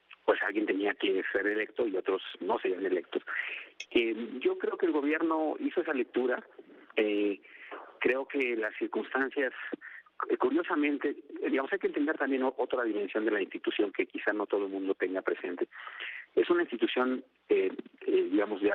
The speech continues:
de, de todo el continente americano, eh, donde también participan, eh, países europeos y japonés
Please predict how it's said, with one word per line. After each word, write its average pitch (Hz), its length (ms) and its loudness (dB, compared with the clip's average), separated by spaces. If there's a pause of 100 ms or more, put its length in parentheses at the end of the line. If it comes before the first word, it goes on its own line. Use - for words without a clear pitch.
(160)
de, 95 280 4
de 92 120 0
todo 120 160 2
el 120 60 -2
continente 98 440 0
americano, 92 560 -2 (640)
eh, 98 200 6
donde 98 220 0
también 117 240 2
participan, 107 760 0 (400)
eh, 87 420 2 (260)
países 95 380 2
europeos 98 520 2
y 104 40 -2
japonés 107 500 0